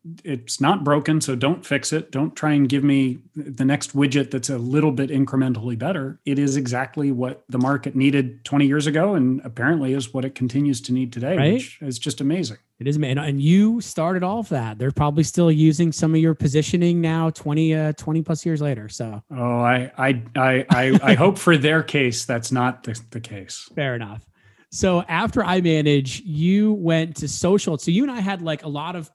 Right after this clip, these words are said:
Speaker 2: pa-, not, not exact in the same space, but super close to each other. Social Text is one that's interesting. So Social Text, for those who don't know, and then Feedburn are two, like, classic Web two oh. I hate the word Web two oh, by the way,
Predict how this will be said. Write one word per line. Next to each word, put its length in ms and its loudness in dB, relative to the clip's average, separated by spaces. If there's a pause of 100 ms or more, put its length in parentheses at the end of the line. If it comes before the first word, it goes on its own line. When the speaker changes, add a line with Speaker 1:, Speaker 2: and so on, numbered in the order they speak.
Speaker 2:
pa-, 160 -12
not, 260 -10
not 240 -6
exact 800 -10 (320)
in 140 -4
the 80 -6
same 260 -6
space, 340 -6
but 160 -14
super 360 -6
close 300 -6
to 40 -4
each 140 -4
other. 420 -4 (480)
Social 400 2
Text 320 -2
is 140 2
one 120 2
that's 160 -2
interesting. 600 0
So 140 -2
Social 320 2
Text, 440 -4 (100)
for 80 -4
those 200 0
who 80 0
don't 180 -2
know, 300 0
and 100 0
then 140 0
Feedburn 400 -4
are 60 -4
two, 220 -4
like, 380 -4 (800)
classic 800 -8 (160)
Web 420 -4
two 260 -2
oh. 60 0
I 160 -6
hate 320 -2
the 60 -2
word 180 -4
Web 220 -2
two 200 0
oh, 80 0
by 160 -4
the 100 -6
way, 280 -6